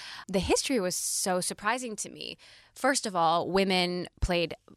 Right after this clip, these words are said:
a huge role in the computing industry in the early days. They were programming computers for the military and programming computers for nasa. It was literally like Hidden Figures, but industry-wide.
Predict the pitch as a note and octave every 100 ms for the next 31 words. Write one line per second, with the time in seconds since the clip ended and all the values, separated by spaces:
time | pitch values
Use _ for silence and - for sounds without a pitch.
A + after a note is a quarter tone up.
0 | _ _ _ - - - - D#4 D#4+ F#3+
1 | E3+ D3+ D3+ - D#3+ F3 E3+ - E3 D#3+
2 | E3+ E3 D#3+ E3 E3 E3 D#3+ C#3+ - D#3
3 | - - G3+ G3+ F#3+ F#3 F3 D#3+ E3+ E3
4 | - G3+ C#4 C#4+ G#3 D#3 D#3 D#3+ - D#3+
5 | D#3 D#3 D#3+ E3 E3 D#3+ E3 - F#3 D4+
6 | E4 - E3 E3 - - - - A3 C4
7 | E4 D#4+ A#3+ G#3+ G3 F3+ E3 - - G3+
8 | F#3 E3 D3 C3+ D3+ - D3+ - _ F#3
9 | F3+ - - E3+ D3+ - G#1+ -